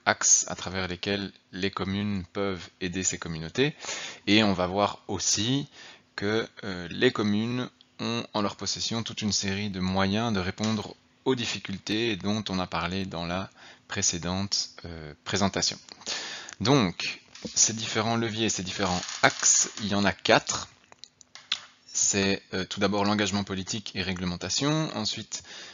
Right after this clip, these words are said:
financement et soutien en nature. Euh, par ailleurs, il y a également des outils et des méthodologies qui peuvent mettre en place. Et enfin, dernier recours,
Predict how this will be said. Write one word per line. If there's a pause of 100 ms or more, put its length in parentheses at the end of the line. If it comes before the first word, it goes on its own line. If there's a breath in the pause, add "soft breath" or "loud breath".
financement
et
soutien
en
nature. (680 loud breath)
Euh, (220)
par
ailleurs,
il
y
a
également
des
outils
et
des
méthodologies
qui
peuvent
mettre
en
place. (160)
Et
enfin,
dernier
recours,